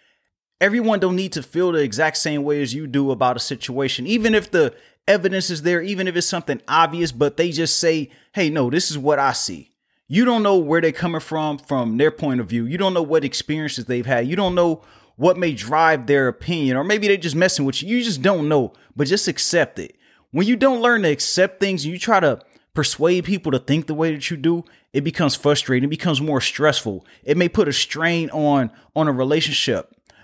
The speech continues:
But if you're talking to someone and you both understand that I'm gonna respect your opinion even though I don't agree with it, and they do the same, that's gonna make the communication that much better and that much easier.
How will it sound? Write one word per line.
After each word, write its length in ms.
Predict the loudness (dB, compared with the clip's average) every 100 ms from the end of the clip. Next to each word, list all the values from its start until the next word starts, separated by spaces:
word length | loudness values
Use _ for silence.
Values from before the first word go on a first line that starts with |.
| 0
But 140 | 2
if 80 | 2
you're 80 | 0
talking 400 | 2 2 2 -2
to 80 | 0
someone 460 | 0 0 0 0
and 100 | 0
you 80 | 0
both 340 | 0 2 0
understand 600 | -4 -2 -2 -2 -2 0
that 200 | 0 -2 -6 _ -6
I'm 140 | 0
gonna 160 | 2 2
respect 460 | -2 0 0 0
your 100 | 2
opinion 440 | 0 0 -2 0 -2
even 200 | -2 2
though 120 | 2
I 100 | 4
don't 200 | 2 0
agree 280 | 0 2 2
with 260 | 0 -2
it, 140 | -4 -4
and 360 | -2 -2 0
they 140 | 0 2
do 140 | 0
the 100 | 0
same, 400 | 0 0 -2 -6 -10 _ _ _
that's 160 | 0 2
gonna 220 | 0 0
make 180 | 0 -2
the 80 | -4
communication 840 | -4 -4 -2 -2 -2 0 -2 2
that 200 | 0 0
much 260 | -2 -4 -2
better 380 | -2 -2 -12 _ _ -6
and 180 | 2
that 140 | 2 2
much 240 | -2 -2
easier. 480 | -2 -2 -4 -14